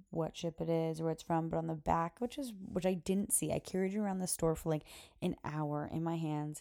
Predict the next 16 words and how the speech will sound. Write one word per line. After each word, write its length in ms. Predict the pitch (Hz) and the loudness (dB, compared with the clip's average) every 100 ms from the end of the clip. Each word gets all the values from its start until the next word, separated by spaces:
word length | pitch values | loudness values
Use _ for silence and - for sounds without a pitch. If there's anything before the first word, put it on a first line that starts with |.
| - | -4
never 380 | 160 160 165 175 | 0 2 2 0
looked 180 | 175 | 0
on 80 | 180 | 0
the 100 | 175 | 0
back. 380 | 165 156 151 - _ | 2 0 0 -6 _
And 100 | 156 | -2
then 100 | 151 | 0
when 80 | 151 | 2
we 80 | 156 | 0
brought 220 | 151 156 | 0 -2
it 60 | - | 0
home, 280 | 180 170 160 | 0 2 2
Luis 240 | 160 - | -2 -2
flipped 280 | - 160 165 | -4 -2 0
it 80 | 156 | 0
over 400 | 151 165 175 | 0 0 -2